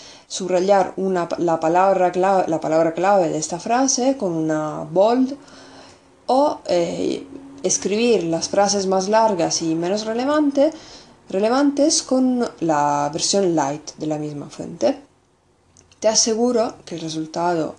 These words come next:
es, eh, elegante, no queda para nada soso, eh, y sobre todo asegura legibilidad y comprensión.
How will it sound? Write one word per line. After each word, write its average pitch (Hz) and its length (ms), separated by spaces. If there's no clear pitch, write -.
es, - 520
eh, 170 540
elegante, 254 840
no 180 240
queda 190 260
para 170 200
nada 175 300
soso, 226 580
eh, 175 1040
y 196 80
sobre 202 280
todo 262 400
asegura 226 500
legibilidad 196 1200
y 175 100
comprensión. 156 840